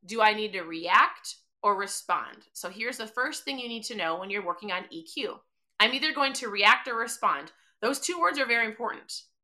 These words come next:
I'm either, I can react and I can yell and I can lose it and I can freak out and I can be so frustrated because now the house is gonna smell like sour milk.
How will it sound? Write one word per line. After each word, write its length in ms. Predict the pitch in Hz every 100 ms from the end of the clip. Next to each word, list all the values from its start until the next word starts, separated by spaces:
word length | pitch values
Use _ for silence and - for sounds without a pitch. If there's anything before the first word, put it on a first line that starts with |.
| _ _ _ _ _ -
I'm 140 | 233
either, 160 | 247 247
I 100 | -
can 220 | 233 247 226
react 560 | 190 170 175 - - -
and 100 | 214
I 60 | 202
can 320 | - 185 175
yell 520 | 175 185 214 269 339 -
and 140 | 214
I 60 | 175
can 260 | - 165
lose 340 | 160 202 240 254
it 140 | 294
and 100 | 208
I 60 | 175
can 220 | 170 165
freak 380 | 160 - 254 247
out 280 | 240 262 208
and 100 | 190
I 80 |
can 220 | 180 180 170
be 120 | 160
so 260 | - 226
frustrated 600 | 269 - 294 - 277 294
because 280 | 233 240 175
now 180 | 190 220
the 80 | 254
house 240 | 240 254
is 80 | 220
gonna 180 | 220 208
smell 600 | - - - - 220 226
like 200 | 196 -
sour 400 | - 208 220 208
milk. 280 | 208 330